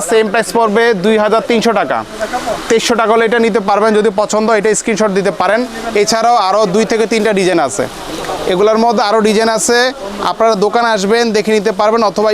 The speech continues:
ইমো, WhatsApp-এ যোগাযোগ করবেন। এই যে আরেকটা শাড়ি আছে, এটা পার্পল কালারের মধ্যে। দেখেন, এটা কিন্তু সম্পূর্ণ সুতার কাজ করা, সম্পূর্ণ সুতার কাজ করা। দেখেন, খুবই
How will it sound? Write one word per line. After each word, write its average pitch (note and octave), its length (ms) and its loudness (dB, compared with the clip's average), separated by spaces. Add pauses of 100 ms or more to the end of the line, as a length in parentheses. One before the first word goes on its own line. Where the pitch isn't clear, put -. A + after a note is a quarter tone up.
ইমো, A3 220 2
WhatsApp-এ G3+ 420 2
যোগাযোগ F#3 340 2
করবেন। C3 260 0 (2000)
এই G#3 100 2
যে F#3+ 100 2
আরেকটা G3+ 220 0
শাড়ি G#3+ 240 0 (100)
আছে, A#3 220 0 (1600)
এটা A3 140 0 (100)
পার্পল G3+ 360 0
কালারের G3+ 340 2
মধ্যে। G#3 240 0 (100)
দেখেন, G#3 240 0 (1400)
এটা A3+ 200 0
কিন্তু A#3 240 2
সম্পূর্ণ A3+ 280 0 (100)
সুতার G#3 320 0
কাজ G3 120 -2 (100)
করা, C#3 180 0 (600)
সম্পূর্ণ G#3 340 2 (100)
সুতার A3 320 2
কাজ A3 100 -2 (120)
করা। A#3 180 2 (1700)
দেখেন, F3 260 0 (160)
খুবই A3+ 260 2